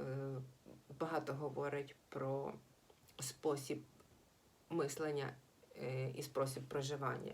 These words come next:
І, звісно, що страх не найкращий порадник для того, щоб, е, купляти одяг. І перебираючи цей одяг, а це ми говоримо про білизну,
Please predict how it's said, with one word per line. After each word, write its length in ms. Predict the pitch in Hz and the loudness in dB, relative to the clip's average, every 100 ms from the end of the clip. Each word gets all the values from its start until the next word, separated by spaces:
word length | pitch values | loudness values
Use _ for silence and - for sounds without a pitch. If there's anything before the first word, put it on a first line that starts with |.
| - | -4
І, 160 | 180 190 | 2 2
звісно, 680 | 185 185 208 220 - 247 247 | 4 4 4 0 0 0 0
що 180 | - | 0
страх 420 | 175 - 165 139 139 - | -2 2 2 4 0 -2
не 180 | 151 | -2
найкращий 720 | 156 156 147 - 120 131 - - | 2 2 0 0 0 0 -2 -2
порадник 640 | - 127 - - - - - - - - - | 2 2 2 0 -2 -4 -6 -10 -10 -10 -2
для 180 | 143 139 | 2 2
того, 320 | 131 131 131 | 2 2 0
щоб, 320 | - 139 - | -2 -4 0
е, 220 | 139 127 131 | 0 0 -2
купляти 540 | - 139 131 131 131 127 | -4 2 2 2 0 0
одяг. 320 | 127 135 135 - | 0 2 0 -2
І 260 | 180 185 131 - | 0 2 0 0
перебираючи 840 | 156 156 175 175 220 240 214 175 | 2 6 6 6 6 4 4 0
цей 320 | - 180 151 | 0 0 2
одяг, 440 | - 143 127 156 220 - - - - - - - | 4 6 6 4 0 -4 -16 -14 -14 -14 -14 -16
а 400 | - 143 135 135 135 | -4 0 2 2 2
це 240 | - 147 | 2 2
ми 140 | 143 143 | 2 0
говоримо 560 | 160 151 143 139 131 131 131 | 2 4 4 4 0 -2 0
про 340 | 127 117 113 | 0 2 0
білизну, 840 | 123 120 110 156 - 202 196 208 | 2 2 4 2 2 2 2 0